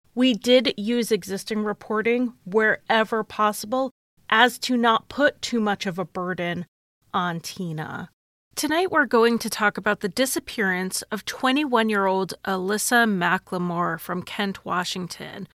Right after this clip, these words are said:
Alyssa was Aleut and African American descent. Now, the Aleuts are from the Aleutian Islands, which stretch across the northern Pacific Ocean, so they lay between Russia and the U S. As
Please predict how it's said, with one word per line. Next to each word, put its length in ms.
Alyssa 480
was 320
Aleut 540
and 400
African 600
American 520
descent. 680
Now, 160
the 160
Aleuts 500
are 60
from 260
the 140
Aleutian 520
Islands, 600
which 200
stretch 300
across 440
the 120
northern 440
Pacific 500
Ocean, 500
so 200
they 180
lay 240
between 720
Russia 560
and 140
the 80
U 280
S. 420
As 300